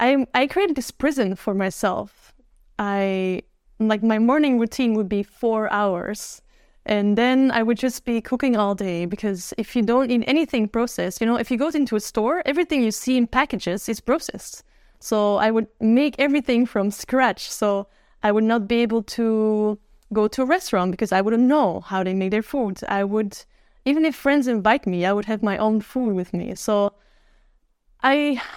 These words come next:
mm, let's say I became, I, I felt better and better. My,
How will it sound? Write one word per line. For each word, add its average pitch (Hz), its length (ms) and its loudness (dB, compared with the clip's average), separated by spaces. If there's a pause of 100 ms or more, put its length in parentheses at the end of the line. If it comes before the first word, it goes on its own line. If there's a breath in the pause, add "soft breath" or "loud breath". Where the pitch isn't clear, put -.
(260 loud breath)
mm, 294 520 2
let's 254 180 0
say 339 280 2 (840)
I 269 100 4
became, 320 400 2 (460)
I, 277 160 2
I 302 120 0
felt 403 360 -4
better 233 260 4
and 302 160 2
better. 208 240 2 (800)
My, 202 500 2